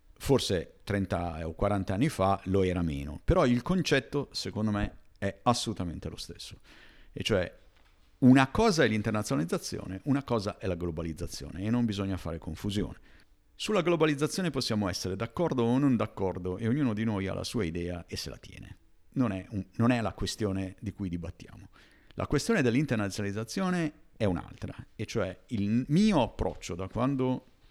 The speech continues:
ho cominciato a lavorare, e soprattutto adesso che di questo, eh, mi occupo, è che non è necessariamente, eh, non è necessario che ci sia l'internazionalizzazione ad ogni costo.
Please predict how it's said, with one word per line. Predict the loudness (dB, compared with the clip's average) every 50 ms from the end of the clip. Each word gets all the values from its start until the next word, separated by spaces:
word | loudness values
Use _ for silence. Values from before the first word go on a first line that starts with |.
| _ -20 -18
ho | -14 -10
cominciato | -6 -4 -4 -2 -2 -2 -2 -2
a |
lavorare, | -2 -2 -2 -4 -6 -8 -10 -12 -14 -14 -16 -16 -20 -20 -20 -20 -20 -20 -20 -20 -10 -4
e | -4 -2
soprattutto | 0 2 2 2 2 0 -4 -4 -6 -4 -2 -2
adesso | -2 0 0 -2 -2 -4 -8 -8 -10 -12
che | -10 -8
di | -8 -8
questo, | -4 -2 -2 -2 -2 -4 -8 -8 -8 -8 -10 -16 -20 -20 -16
eh, | -14 -12 -10 -8
mi | -8 -8
occupo, | -8 -8 -10 -12 -10 -6 -6 -6 -6 -6 -10 -16 -20 -20 -20 -20 -20 _ _ -20 _ -20 -20 -20 _ _ _
è | 0 0 0 0
che | 0 0 2 0 0 -4 -12 -20 -14 _
non | 0 0 2 2 2
è | 2
necessariamente, | 2 0 -2 -2 -4 -6 -4 -4 -2 -2 -2 -2 -2 -2 -2 0 0 0 0 0 -2 -6 -6 -6 -4 -4 -4 -6 -8 -10 _ -20 _
eh, | -10 -8 -8 -6 -6 -2
non | -2 -2 0
è | 2
necessario | 2 0 2 2 2 2 2 0 -2 -4 -6 -6 -10 -12 -14 -14 -16 -20 _ -20 _ _ _ _ _
che | -6 -4 -2
ci | -2 -2
sia | -2 -2 -2 -2 -4 -2
l'internazionalizzazione | -4 -6 -6 -4 -4 -6 -6 -6 -8 -8 -6 -6 -6 -6 -6 -6 -6 -4 -4 -4 -6 -6
ad | -8 -8 -6
ogni | -6 -6 -6 -8
costo. | -10 -14 -16 -14 -14 -14 -14 -14 -14